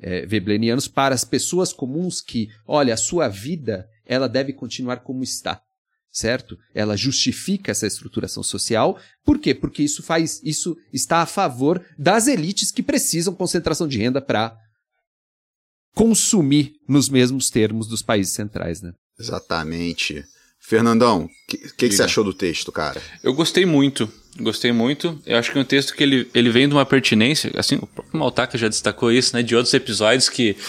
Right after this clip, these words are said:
Speaker 3: parece que uma bola ficou quicando, né, e agora a gente vem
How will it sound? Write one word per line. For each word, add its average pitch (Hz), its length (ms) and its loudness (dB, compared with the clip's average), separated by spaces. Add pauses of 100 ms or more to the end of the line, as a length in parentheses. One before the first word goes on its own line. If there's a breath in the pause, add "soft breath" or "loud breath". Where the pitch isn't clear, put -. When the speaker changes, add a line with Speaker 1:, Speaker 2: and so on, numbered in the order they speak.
(240 loud breath)
Speaker 3:
parece 117 240 2
que - 60 0
uma 123 160 2
bola 110 240 4
ficou - 240 -6
quicando, 123 480 -2
né, 120 140 0
e - 20 4
agora 113 220 2
a 120 60 4
gente 123 260 -4
vem 117 360 0